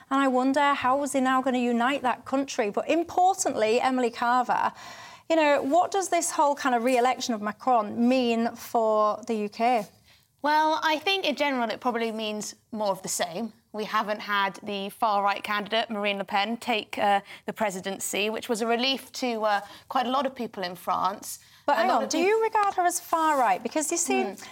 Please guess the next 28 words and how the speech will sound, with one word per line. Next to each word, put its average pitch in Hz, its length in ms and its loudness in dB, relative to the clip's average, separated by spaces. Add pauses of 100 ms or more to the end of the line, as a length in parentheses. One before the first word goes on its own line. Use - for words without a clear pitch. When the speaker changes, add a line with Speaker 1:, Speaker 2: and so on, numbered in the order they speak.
(180)
Speaker 2:
I 330 100 2
Speaker 1:
I 370 40 2
Speaker 2:
don't 440 220 2
Speaker 1:
think 190 420 -2
in 220 140 -2
politics, 220 600 -2
a 254 40 4
lot 339 220 4
of 311 80 -2
labels 262 840 0
get - 220 0
thrown 226 320 2
around 196 760 -2
to, 226 440 2 (240)
you 262 80 0
know, 240 120 4
people 330 420 2
say, 262 120 2
"Oh, 240 220 6
she 285 500 -2
is 208 160 0
so 285 380 2
divisive," 247 800 2
while 214 200 2
simultaneously 285 1000 2
Speaker 2:
Hmm. 220 60 -4
Speaker 1:
providing 233 500 0
very 233 300 2